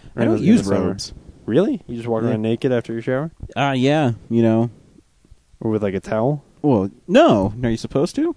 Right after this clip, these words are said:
Speaker 2: <laughs>
Speaker 1: Dude, this is my house. I do what I want in my house.
Speaker 2: <laughs> What's the worst thing that can happen? Your wife sees you naked? <laughs> Yeah. That's the w-, why would anybody publish that drawing of an alien
Speaker 1: I think
Speaker 2: in a
Speaker 1: it's just
Speaker 2: book?
Speaker 1: interpretations f-, from different parts of the world.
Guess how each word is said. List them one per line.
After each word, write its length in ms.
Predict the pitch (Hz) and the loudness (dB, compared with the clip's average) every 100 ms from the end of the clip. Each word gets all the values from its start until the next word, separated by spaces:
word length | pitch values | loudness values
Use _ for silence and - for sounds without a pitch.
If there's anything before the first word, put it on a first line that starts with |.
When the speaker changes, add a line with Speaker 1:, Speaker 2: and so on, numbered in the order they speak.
| _ | _
Speaker 2:
<laughs> 140 | - - | -20 -12
Speaker 1:
Dude, 1400 | - - - - - - - - - _ - _ - 139 | -12 -10 -10 -12 -16 -20 -20 -20 -20 _ -20 _ 0 4
this 120 | 226 | 4
is 80 | 120 | 2
my 200 | 131 269 | -2 0
house. 320 | 143 113 110 | 2 2 0
I 80 | 135 | 2
do 100 | 143 | 6
what 80 | 127 | 6
I 60 | 110 | 6
want 200 | 127 - | 2 0
in 120 | 113 | -2
my 140 | 104 | -2
house. 340 | 104 95 104 - | -2 -4 -6 -10
Speaker 2:
<laughs> 1300 | - 208 175 220 175 196 139 - 151 - - - _ | 2 4 4 4 2 0 -4 -6 -12 -16 -20 -20 _
What's 160 | 143 - | -6 -2
the 60 | |
worst 180 | 139 131 | -2 0
thing 180 | 131 123 | -2 -2
that 60 | 113 | -2
can 140 | 120 | -4
happen? 260 | 117 107 104 | -4 -4 -4
Your 180 | 101 104 | -4 -2
wife 260 | 104 101 | -2 -2
sees 240 | - 107 104 | -4 -6 -4
you 80 | |
naked? 360 | 107 104 113 113 - | -4 -4 -4 -6 -14
<laughs> 60 | - - - - - - - _ - | -20 -20 -18 -16 -16 -20 -20 _ -10
Yeah. 280 | 101 98 92 - _ _ - | -6 -4 -6 -12 _ _ -2
That's 220 | 160 - | -2 2
the 80 | 220 | 2
w-, 160 | 180 143 - - | 2 0 -2 2
why 220 | 151 214 | 6 8
would 100 | 285 | 6
anybody 340 | 196 190 175 | 4 4 4
publish 400 | - 165 147 139 | 2 2 2 -2
that 540 | 127 113 120 123 - 127 | -6 -2 2 2 2 0
drawing 460 | 123 117 113 113 | 2 2 0 -2
of 100 | 107 | -2
an 80 | 107 | -2
alien 300 | 110 110 107 | -2 -2 0
Speaker 1:
I 60 | 104 | 0
think 140 | 208 | 2
Speaker 2:
in 20 | |
a 20 | 214 | 2
Speaker 1:
it's 100 | - | 2
just 180 | 101 | 0
Speaker 2:
book? 60 | 131 | 0
Speaker 1:
interpretations 760 | 120 139 - - 127 120 98 - | 0 -2 -2 -4 -4 -4 -6 -8
f-, 180 | - 98 | -14 -6
from 280 | 107 98 | -2 -2
different 260 | 98 127 113 | -2 -2 0
parts 220 | 120 113 | -2 -2
of 40 | 98 | -2
the 60 | |
world. 420 | 92 104 95 90 | -2 0 -2 -4